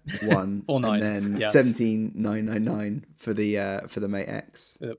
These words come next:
Speaker 1: for the
Speaker 2: uh,
Speaker 1: Mate
Speaker 2: two.
Speaker 1: X two. So yeah, it's,
Speaker 2: Yeah.
Speaker 1: it's, it's just about half. It's, it's a little over half the Huawei's price. And for what you're getting relative to the Huawei, I'd say the value is phenomenal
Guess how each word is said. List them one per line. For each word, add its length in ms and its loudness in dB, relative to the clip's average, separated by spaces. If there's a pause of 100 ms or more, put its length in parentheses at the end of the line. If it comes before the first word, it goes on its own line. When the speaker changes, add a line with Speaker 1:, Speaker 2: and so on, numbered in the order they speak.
Speaker 1:
for 80 -6
the 60 -2
Speaker 2:
uh, 60 -2
Speaker 1:
Mate 80 -4
Speaker 2:
two. 100 0
Speaker 1:
X 100 -2
two. 140 -8 (480)
So 140 -2
yeah, 160 6
it's, 140 2
Speaker 2:
Yeah. 140 0
Speaker 1:
it's, 140 -6 (100)
it's 220 -4 (100)
just 360 4
about 340 2
half. 320 -2
It's, 180 -10
it's 180 -12
a 40 -4
little 200 -2
over 180 0
half 240 -4
the 100 -10
Huawei's 300 -4
price. 360 -4
And 140 0
for 80 6
what 160 4
you're 100 6
getting 340 2
relative 460 0
to 80 -14
the 80 -10
Huawei, 380 -4
I'd 100 -6
say 180 -4
the 120 -6
value 380 0
is 180 -10
phenomenal 500 -2